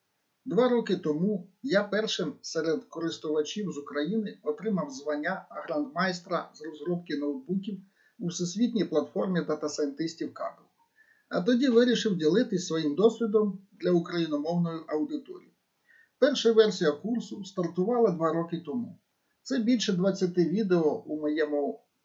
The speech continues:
YouTube каналі, доповнених програмами, ноутбуками, з коментарями і завданнями, з якими можна одразу працювати. Е, наразі я посідаю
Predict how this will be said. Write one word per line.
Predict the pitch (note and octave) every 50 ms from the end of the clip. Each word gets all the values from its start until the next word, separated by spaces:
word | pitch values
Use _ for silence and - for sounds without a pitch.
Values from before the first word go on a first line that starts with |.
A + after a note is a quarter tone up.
| _
YouTube | - D3+ D3+ D3 E3+ D#3+ - E3+ C#3+ -
каналі, | - D3 C#3+ C#3+ E3+ G3 G#3 G#3 G3
доповнених | F3 - E3+ E3 - A3+ A3+ A3 G#3+ G#3 G3+ F#3+ F#3 F3+ F3 F3 - - _ _ - - - - _ _
програмами, | - D3+ E3 D#3 D#3+ F3 F#3+ F3 E3+ D#3 D#3 D3+ D3
ноутбуками, | D3 D3 C#3+ - - - F#3+ A#3 A#3 A3+ G3+ G3 F#3 F3+
з | F3 -
коментарями | - G3+ F#3 F3+ E3+ D3+ - D3 D3 D#3+ G3 G#3+ G3 F3 D3 - -
і | - E3+
завданнями, | E3 F3 E3 C#3+ C#3 C#3+ C#3 C3+ - - G3+ G#3+ G#3 G3 G3 - - _ _ _ _ _ -
з | D3+ D#3
якими | G3+ A3 A3 - C4 A#3 G3+ E3+
можна | E3+ G3 G#3 G3+ F#3+ G#3 G#3+ G3+ G3 -
одразу | - E3 D#3 D#3+ D#3 D#3 D#3 D3+ E3 E3+
працювати. | F3 E3+ D#3+ D3+ - - - - - - - _ _ _ _ _ _ _ _ _ _ _ _ _ _ _ _ _ _ _ _ _ _ _ _ _ _ _ _ _ _ _ _ _ - _ _ _ _ - -
Е, | C3 C3+ D#3 E3 E3+
наразі | F#3 G3+ A#3 C4+ D4+ D4+ C#4+ A3+ G#3+ A#3 A3+
я | G3+ C4 C4+ C4 B3+ B3 B3 A#3
посідаю | A#3+ - G3+ F#3+ - G3 F3 F3 G3+ G#3+ G#3+ G#3+ G#3+ G#3 G3+ F#3 F#3+ -